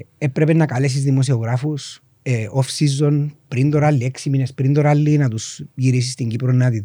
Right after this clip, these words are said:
δουν, ε, με το, με συνεργασία με τον κοτ ή τους διάφορους παράγοντες, με ξενοδοχεία, με τη Cyprus Airways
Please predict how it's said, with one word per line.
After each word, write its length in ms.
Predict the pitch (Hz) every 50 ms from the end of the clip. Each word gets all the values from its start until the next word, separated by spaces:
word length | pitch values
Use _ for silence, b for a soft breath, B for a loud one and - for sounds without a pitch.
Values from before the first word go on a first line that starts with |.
| 107
δουν, 440 | 120 143 151 156 151 151 151 151 147 B B B B B B B B
ε, 480 | _ 165 156 151 151 156 147 135 135 131
με 300 | 127 127 135 143 147 151
το, 240 | 131 147 135 131 131
με 180 | 135 135 135 127
συνεργασία 420 | 127 - 135 131 127 123 135 139
με 100 | 139 139
τον 200 | 135 131 113 101
κοτ 360 | 95 113 127 147 156 151 139
ή 60 | 135
τους 160 | 127 135 135 123
διάφορους 420 | 117 123 123 120 131 131 123 -
παράγοντες, 520 | - 104 95 101 131 139 151 156 147 147
με 100 | 143 135
ξενοδοχεία, 720 | 131 - - 127 117 110 101 - - - - 131 147 147 151
με 220 | 147 139 135 131
τη 180 | 120 139 - -
Cyprus 80 | - 139
Airways 520 | 131 - - - 127 120 127 127 123 107